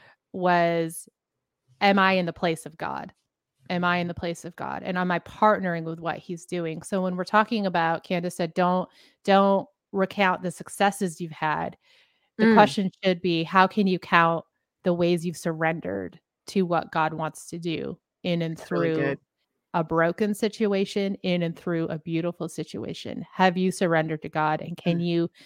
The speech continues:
Speaker 1: count his goodness through that? Because when you're talking about exile, it's this, it's this cycle of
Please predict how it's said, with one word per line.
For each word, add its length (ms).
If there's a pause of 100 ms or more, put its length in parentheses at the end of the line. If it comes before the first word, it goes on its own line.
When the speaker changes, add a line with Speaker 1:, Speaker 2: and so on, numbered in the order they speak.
(240)
Speaker 1:
count 300
his 160
goodness 540
through 480 (140)
that? 300 (240)
Because 260
when 120
you're 80
talking 240
about 180
exile, 720 (300)
it's 200
this, 380
it's 280
this 340 (420)
cycle 680
of 480